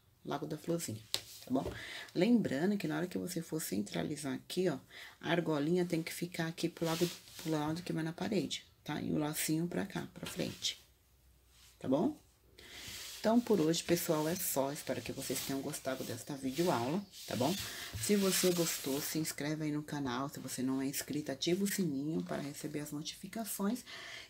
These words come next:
E fica ligadinho, porque esta é a primeira aula do nosso kit econômico, tá bom? O kit econômico vai ser composto de um puxa-saco, um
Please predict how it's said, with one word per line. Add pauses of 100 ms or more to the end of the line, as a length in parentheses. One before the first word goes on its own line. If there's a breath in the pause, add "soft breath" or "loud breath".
E
fica
ligadinho,
porque
esta (300 loud breath)
é
a
primeira
aula (920)
do
nosso (100)
kit
econômico, (140)
tá
bom? (480 loud breath)
O
kit
econômico
vai
ser
composto
de
um
puxa-saco, (640 loud breath)
um